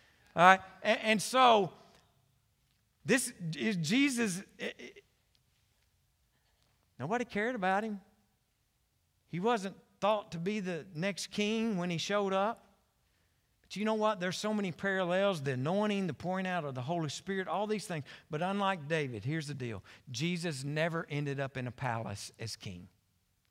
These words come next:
He never ended up in a palace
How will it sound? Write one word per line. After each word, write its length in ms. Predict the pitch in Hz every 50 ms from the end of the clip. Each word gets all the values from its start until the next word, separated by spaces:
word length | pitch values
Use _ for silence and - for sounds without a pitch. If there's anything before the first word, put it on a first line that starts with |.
| _ _ _ _ _ _ _ _ _ _ _ _ _ _ _ _ _ _ _ _ _ _ _ _ _ _ _ _ _ _ _ _ _ _ _ _ _ _
He 100 | - 135
never 240 | 151 175 190 196
ended 280 | 202 196 196 185 175 170
up 160 | 180 - -
in 80 | 170 160
a 20 |
palace 580 | 135 - 156 151 151 151 156 156 143 139 -